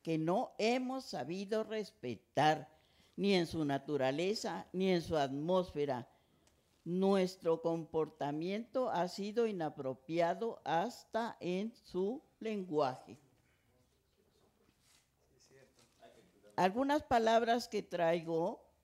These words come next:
son las siguientes. Tienen ya poco uso. Plastrón. Plastrón. Seguramente que muchos no saben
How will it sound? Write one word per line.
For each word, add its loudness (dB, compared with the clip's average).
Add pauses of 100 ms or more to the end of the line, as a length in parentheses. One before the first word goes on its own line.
(180)
son -4
las -2
siguientes. -4 (1400)
Tienen -2
ya -2
poco -2
uso. -4 (300)
Plastrón. 2 (1400)
Plastrón. 0 (2500)
Seguramente 0
que 2
muchos -4
no -6
saben -4